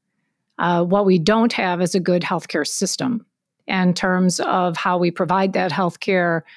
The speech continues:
to the best benefit and what we mean by that, cost, quality, and access to all the citizens of the United States. So what I think we do the best is our science, our innovation in treatment, our education.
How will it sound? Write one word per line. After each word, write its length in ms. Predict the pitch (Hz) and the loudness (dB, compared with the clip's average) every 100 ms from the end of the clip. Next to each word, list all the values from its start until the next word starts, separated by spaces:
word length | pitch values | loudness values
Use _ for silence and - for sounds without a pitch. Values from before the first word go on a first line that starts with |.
| - _ | -20 _
to 100 | 202 | -2
the 80 | 180 | 0
best 320 | 175 170 - | -2 -2 -2
benefit 680 | 202 196 185 202 180 175 - 381 | 0 0 0 -2 -2 -4 -8 -6
and 520 | 180 180 175 165 180 | -2 0 0 0 -2
what 220 | 175 185 185 | -2 0 4
we 100 | 190 | 4
mean 180 | 190 | 4
by 140 | 185 180 | 2 0
that, 300 | 175 170 165 | 0 -2 -2
cost, 280 | 190 175 - | -2 -2 -2
quality, 380 | 170 165 160 | -2 0 0
and 80 | 170 | 0
access 640 | 180 190 - 196 180 - - - - - _ | 0 -2 -2 -2 0 -4 -8 -16 -20 -20 _
to 120 | - | -2
all 180 | 226 190 | 2 2
the 100 | 180 | 2
citizens 580 | 175 247 214 - 269 - | 0 0 0 0 -2 -2
of 100 | 220 | 0
the 80 | 190 | 0
United 400 | 180 170 160 160 | 0 0 -2 -4
States. 380 | - 160 - - | -4 -4 -4 -2
So 120 | 196 | 0
what 120 | 190 | 2
I 100 | 208 | 0
think 240 | 208 220 | 2 2
we 100 | 214 | 2
do 140 | 185 190 | 2 2
the 100 | 175 | 2
best 460 | 175 170 170 - | 0 0 -2 -6
is 640 | - - 196 185 180 170 - - - _ _ | -4 0 2 4 2 -2 -8 -14 -20 _ _
our 120 | - | -4
science, 840 | 170 - 190 190 202 220 - - - _ _ _ - | -4 -2 2 2 2 0 -4 -10 -12 _ _ _ -4
our 160 | 180 | -2
innovation 640 | - 196 190 180 180 - 185 | 0 2 2 2 2 0 0
in 180 | 165 160 | -2 -2
treatment, 720 | - 214 214 214 226 - - _ _ _ _ - | -2 0 2 2 0 -4 -14 _ _ _ _ -4
our 200 | 175 165 | -2 0
education. 1040 | 185 165 160 - 202 - 220 208 196 | -2 -4 -6 -2 0 0 0 2 2